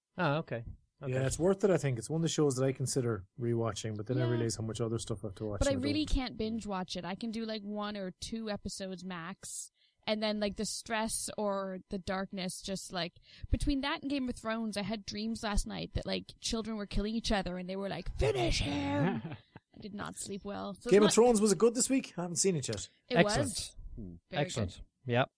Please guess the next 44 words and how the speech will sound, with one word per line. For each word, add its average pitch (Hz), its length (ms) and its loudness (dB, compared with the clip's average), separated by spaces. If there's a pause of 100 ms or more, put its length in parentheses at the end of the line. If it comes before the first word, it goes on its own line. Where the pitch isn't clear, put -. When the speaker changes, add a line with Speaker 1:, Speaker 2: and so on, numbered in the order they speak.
(340)
Speaker 1:
They're - 80 -12
keeping 175 260 4
the 180 60 0
standard 185 400 0
up. 196 180 4 (800)
Yeah. 127 180 -4
Speaker 4:
Hmm. 85 160 -8 (640)
Speaker 1:
I, 117 80 0
li-, 120 80 6
I 135 120 6
like 147 180 12
what 147 120 12
they're 135 80 12
doing 127 240 12
with 107 100 8
it. - 120 2 (320)
Speaker 3:
I 240 80 2
even 269 180 2
like 285 140 -2
the 254 60 -6
comedic 233 320 -2
pacing. 226 400 0
There's 196 160 -2
some 214 160 -2
great 214 200 -2
Speaker 1:
Yeah, 202 60 -2 (160)
Speaker 3:
lines - 300 2
Speaker 1:
there 110 140 10
is, 104 160 6
yeah, 98 80 4
Speaker 3:
this 95 100 2
season 92 220 -4
Speaker 1:
yeah. - 40 -4
Speaker 3:
so 190 120 -8
far. - 100 -4
Speaker 2:
Comedy 151 380 4
in 254 80 -2
Game 202 200 4
of 233 100 -2
Thrones, 120 340 0
you - 60 -6
Speaker 3:
It's - 80 -2
Speaker 2:
say? 170 120 2
Speaker 3:
great. - 580 -2